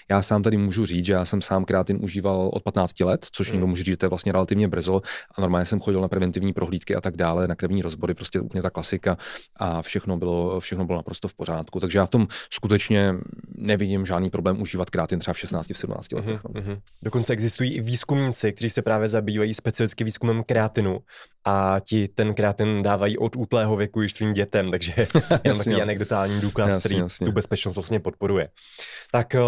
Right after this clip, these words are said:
Speaker 2: to bylo pro dnešek, eh, vše a samozřejmě na závěr ještě nesmíme zapomenout poděkovat našemu exkluzivnímu partnerovi, společnosti Mixit, za to, že podporuje náš podcast. Eh,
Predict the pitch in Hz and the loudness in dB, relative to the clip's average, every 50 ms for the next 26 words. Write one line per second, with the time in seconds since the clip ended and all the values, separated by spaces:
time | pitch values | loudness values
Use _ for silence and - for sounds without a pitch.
0 | 117 113 113 - 131 143 160 170 165 165 - 160 156 147 160 151 - - 170 143 | 2 2 0 0 2 2 2 2 0 0 0 0 0 2 2 0 0 0 -2 -2
1 | - - - 104 92 87 85 - - - 110 117 143 165 - - - - - - | -2 -2 0 2 2 0 0 0 0 2 2 2 2 -2 -6 -12 -20 -20 -20 -12
2 | _ - 113 117 113 113 113 117 117 117 - 135 123 120 143 147 151 147 139 120 | _ 0 2 2 4 4 4 2 2 0 0 0 2 2 2 2 2 2 2 2
3 | 135 131 135 139 139 - - 147 139 - - 143 139 139 139 135 135 120 131 123 | 0 0 0 0 0 0 0 0 0 0 0 0 2 2 2 2 0 0 -2 -2
4 | - 131 135 139 139 131 - - 131 123 123 - 139 135 135 - 135 127 120 - | -2 0 0 0 0 0 0 0 -2 0 0 0 0 0 0 0 0 -2 -2 0
5 | - 135 131 135 - - - 110 - - 143 135 120 135 143 139 131 117 101 - | 0 0 0 -2 -2 -4 -6 -6 -4 -2 -2 0 0 2 2 2 2 0 0 0
6 | 95 90 - 110 120 139 135 143 147 143 - - 127 113 - 143 127 - - 143 | 0 0 0 0 0 2 2 2 0 0 0 0 -2 0 0 0 -2 -2 0 0
7 | 113 92 87 - - - 135 139 135 - - - - - _ - - 107 - 120 | 0 0 0 0 0 2 2 0 0 -6 -14 -20 -20 -20 _ -6 -4 -4 -2 0
8 | 110 127 - - - - 131 123 120 120 120 117 117 - - 107 95 - - 131 | 0 0 -2 -2 -4 -2 0 0 2 2 2 0 0 -2 -4 -6 -4 0 2 2
9 | 127 127 131 127 - - - - | 2 2 2 0 -4 -6 -4 -2